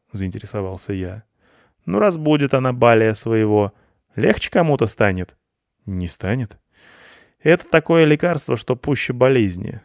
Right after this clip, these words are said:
Старые хозяева. Балий, Рыбак, Хшайта. Не надо бы их беспокоить. Боком выйдет.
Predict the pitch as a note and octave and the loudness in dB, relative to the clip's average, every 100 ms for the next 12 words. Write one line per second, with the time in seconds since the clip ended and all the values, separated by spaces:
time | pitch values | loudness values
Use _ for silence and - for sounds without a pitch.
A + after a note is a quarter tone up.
0 | _ _ - D#3 D#3 C3+ G#2+ - C#3+ D3 | _ _ -4 2 2 2 -2 -2 -2 2
1 | A#2+ F2+ F2+ - - _ - G#2 A2+ C#3+ | 2 2 -4 -10 -14 _ -18 0 4 4
2 | C3+ A2+ A2+ - G2 G2 G2+ B2+ B2 - | 4 2 -4 -10 -8 -6 2 2 2 -2
3 | _ _ _ - - C#3 B2+ B2 G#2 G2 | _ _ _ -8 -2 0 0 0 -4 -4
4 | - _ _ _ _ A2 G#2+ E3 F3 G#2+ | -10 _ _ _ _ -2 0 0 0 0
5 | G#2 G2 G#2 - A#2 - D#3+ F#2+ - - | 0 -2 -6 -2 -2 0 0 -2 -6 -18
6 | _ _ C#3 F#3+ - G2 A#2 A2+ F2+ - | _ _ 2 4 4 -2 0 -2 -4 -12